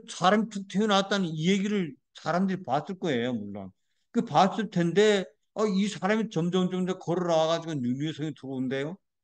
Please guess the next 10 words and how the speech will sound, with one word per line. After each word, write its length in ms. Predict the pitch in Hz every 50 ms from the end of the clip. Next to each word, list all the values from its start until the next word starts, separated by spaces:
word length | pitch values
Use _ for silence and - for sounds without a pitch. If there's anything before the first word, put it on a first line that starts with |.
| _ _ _ _ -
니누의 280 | 151 175 180 190 202
성에 340 | 196 196 165 196 196 190 180
들어온 280 | 190 - 165 175 170 170
다음에 360 | 165 175 180 185 180 170 151 - _ _ _ _
갑자기 380 | - 175 170 170 196 190 170
어느 140 | 165 156 160
날 160 | 170 180 170
갑자기 400 | - 147 131 - - 175 170 156
말하기를, 580 | 127 127 131 147 156 156 156 151 156 156 156 147 151 - - -
"아, 200 | - 160 180 185